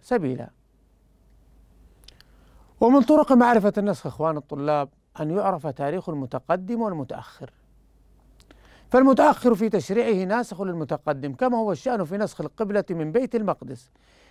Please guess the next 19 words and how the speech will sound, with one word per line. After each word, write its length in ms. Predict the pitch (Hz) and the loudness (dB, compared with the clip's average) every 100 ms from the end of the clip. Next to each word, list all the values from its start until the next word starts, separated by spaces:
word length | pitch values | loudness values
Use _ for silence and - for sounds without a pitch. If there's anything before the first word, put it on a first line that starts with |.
| - | 0
إلى 100 | 247 | 4
الكعبة. 500 | 214 - 131 131 131 - _ _ _ - | 4 2 -4 -6 -12 -16 _ _ _ 0
ومما 440 | 226 277 262 262 | 4 6 4 2
يفيد 360 | 214 - 240 180 | 0 -2 -2 -4
في 220 | 131 143 | -4 -4
هذا، 260 | 139 143 180 | -2 -2 -2
أي 140 | 262 | -2
في 100 | 262 | 0
معرفة 340 | 277 285 262 220 | 2 2 0 -2
تاريخ 360 | 208 208 190 | -2 -2 -2
المتقدم 600 | 180 143 147 - 202 180 | -6 -6 -6 -2 -2 -2
والمتأخر، 640 | 165 135 - 156 - 131 - _ _ _ _ - | -8 -6 -6 -8 -8 -14 -14 _ _ _ _ 0
تمييز 380 | 180 208 214 | 2 4 2
المتقدم 760 | 202 175 143 151 208 196 196 160 | 0 -2 -4 -2 0 0 -2 -6
في 220 | 175 165 | -6 -6
نزوله 420 | 151 139 170 147 123 _ _ _ | -4 -4 -2 -4 -6 _ _ _
بمعرفة 520 | 165 160 147 156 156 131 | -4 -2 -2 -4 -6 -10
المكي 760 | 131 131 123 - 135 127 120 - | -8 -8 -10 -8 -6 -4 -6 -10
والمدني. 1080 | - 131 131 - 214 226 175 147 139 127 | -4 -2 -2 -2 -2 0 -2 -6 -8 -10